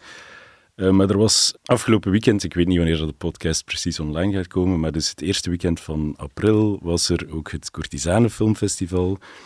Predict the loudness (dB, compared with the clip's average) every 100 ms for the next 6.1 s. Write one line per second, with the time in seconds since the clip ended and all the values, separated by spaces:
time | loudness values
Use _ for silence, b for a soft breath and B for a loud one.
0 | B B B B B B 0 4 6 4
1 | 6 6 4 4 4 2 4 4 2 2
2 | 2 4 4 2 2 2 2 4 2 4
3 | 4 4 2 2 2 2 0 -2 2 2
4 | 2 0 -4 -6 -6 -4 -4 -6 -4 -4
5 | -2 -2 -2 -4 -8 -4 -4 -4 -8 -10
6 | -12